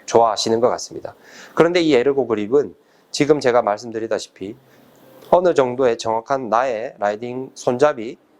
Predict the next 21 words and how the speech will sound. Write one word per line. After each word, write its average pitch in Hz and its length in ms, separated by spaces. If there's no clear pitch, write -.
라이딩 123 300
자세에 127 360
따른 110 300
이 117 60
손잡이 139 460
타점이 185 400
있기 - 140
때문에 110 440
급격하게 190 840
갑자기 170 480
여기를 147 240
잡는다든지 107 560
여기를 135 240
잡는다든지 104 460
이러면은 139 500
이 156 100
넓이 180 340
부분은 131 500
고정돼 120 400
있고 117 460
안쪽은 180 680